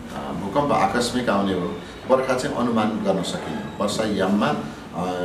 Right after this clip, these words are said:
अनुमान गरिन्छ कि यतिसम्मको क्षति पुर्याउँछ भन्ने अनुमान हुन्छ र जिल्ला जिल्लामा, अ, सिडिओको, अ, नेतृत्वमा, अ, दैवी प्रकोप भन्छौँ हामी यसलाई, दैवी प्रकोपको व्यवस्थापन गर्नका लागि केही कार्यदल तयारी नै हुन्छ। त्यसमा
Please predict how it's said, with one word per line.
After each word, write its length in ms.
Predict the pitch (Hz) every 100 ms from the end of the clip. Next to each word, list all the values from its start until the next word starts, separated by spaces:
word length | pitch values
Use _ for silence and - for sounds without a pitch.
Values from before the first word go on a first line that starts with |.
| 90 - - 113
अनुमान 400 | 123 117 113 113
गरिन्छ 300 | 110 - -
कि 200 | 185 -
यतिसम्मको 1500 | - 156 151 147 - - - - 139 156 - - - - -
क्षति 260 | - 120 123
पुर्याउँछ 380 | 113 107 101 110
भन्ने 260 | 95 85
अनुमान 380 | 90 95 87 85
हुन्छ 200 | 80 85
र 180 | 156 -
जिल्ला 200 | 117 117
जिल्लामा, 540 | 104 95 92 107 117 110 - - -
अ, 260 | 82 82 82
सिडिओको, 560 | - - 117 117 98 95
अ, 400 | 80 76 78 92
नेतृत्वमा, 640 | 95 104 101 95 101 110 110 - - - 82
अ, 140 | 85 - 110
दैवी 240 | 110 107
प्रकोप 500 | - 98 117 117 92
भन्छौँ 220 | 85 92
हामी 200 | 82 87
यसलाई, 180 | 87 92
दैवी 420 | - 87 101 101
प्रकोपको 560 | 101 95 107 107 - 92
व्यवस्थापन 580 | 104 101 - - 95 98
गर्नका 380 | 87 87 87
लागि 260 | 87 85 95 - - - -
केही 220 | 104 123
कार्यदल 540 | 113 - 104 101 95 92
तयारी 340 | - 90 85
नै 120 | 92
हुन्छ। 200 | 85 82
त्यसमा 480 | - 104 95 90